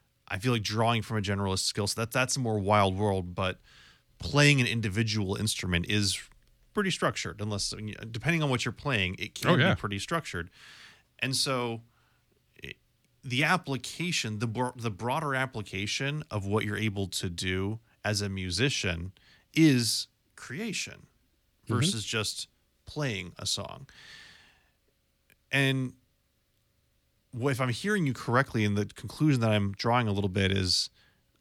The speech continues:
Speaker 1: I'm, in order for me to be a good, let's say I want to create music,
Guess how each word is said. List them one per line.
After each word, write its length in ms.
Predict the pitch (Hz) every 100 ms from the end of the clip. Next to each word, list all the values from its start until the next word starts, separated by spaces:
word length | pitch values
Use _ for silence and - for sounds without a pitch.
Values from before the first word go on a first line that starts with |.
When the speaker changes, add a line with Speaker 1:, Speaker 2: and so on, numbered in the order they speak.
| _ _ _
Speaker 1:
I'm, 280 | 117 131 123 127 - -
in 220 | - 143 143
order 180 | 180
for 140 | 160 135
me 160 | 131 131
to 160 | -
be 240 | 101 113 117
a 100 | 107
good, 360 | 110 101 101
let's 180 | 101 110
say 100 | -
I 20 | 123
want 220 | 113 110
to 80 | 104
create 580 | - - 92 101 113
music, 600 | 90 95 107 78 - -